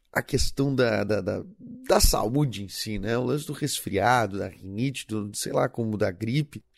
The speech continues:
é muito fácil tu te atrapalhar, não saber a roupa que vestir, passar um frio e daqui a pouco perder a voz, por exemplo, que vem a ser o meu caso, haja visto que ontem fez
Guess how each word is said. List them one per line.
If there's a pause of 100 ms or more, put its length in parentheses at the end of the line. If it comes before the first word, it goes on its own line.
(160)
é
muito (140)
fácil
tu
te
atrapalhar,
não
saber
a
roupa
que
vestir,
passar
um
frio
e
daqui
a
pouco
perder
a
voz,
por
exemplo,
que
vem
a
ser
o
meu
caso,
haja
visto
que
ontem
fez